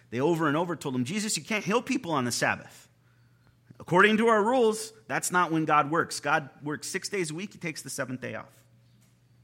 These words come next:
Jesus wasn't about that. In Matthew fifteen, um, Jesus withdrew to a distant part to get away from people. Um, and a,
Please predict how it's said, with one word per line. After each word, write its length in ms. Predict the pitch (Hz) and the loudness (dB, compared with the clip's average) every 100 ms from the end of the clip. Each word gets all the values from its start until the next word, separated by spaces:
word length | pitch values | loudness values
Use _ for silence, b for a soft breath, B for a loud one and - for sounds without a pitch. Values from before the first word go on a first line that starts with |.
| _ B B B B | _ B B B B
Jesus 340 | - 262 370 220 | -6 -4 -4 -2
wasn't 240 | 190 160 | -2 -2
about 260 | 135 147 127 | 0 0 -2
that. 160 | 85 | -6
In 80 | 120 | 0
Matthew 340 | 175 240 240 | 2 2 0
fifteen, 720 | 196 196 - - 208 123 147 - b b b b b - | -6 -4 -6 -4 -2 -2 -6 -16 b b b b b -4
um, 400 | 139 135 117 104 - _ _ _ _ _ _ _ - | 0 0 -2 -6 -12 _ _ _ _ _ _ _ -14
Jesus 500 | 107 180 214 220 - | -8 -4 -4 -4 -4
withdrew 380 | 165 160 175 185 | -4 -6 -8 -8
to 460 | - 170 139 123 - B B B - | -4 -2 -2 -4 -10 B B B -6
a 120 | 113 | -6
distant 460 | 113 175 - 165 - | -2 -2 0 -4 2
part 280 | 151 120 | 2 2
to 60 | 127 | -2
get 140 | 123 | -4
away 220 | 131 120 123 | -2 -2 -4
from 200 | 117 101 | -4 -6
people. 360 | 98 - - _ _ _ _ _ b b b b b - _ _ - | -8 -16 -20 _ _ _ _ _ b b b b b -20 _ _ -4
Um, 240 | 110 104 - | -4 -4 -6
and 120 | |
a, 40 | 113 | -8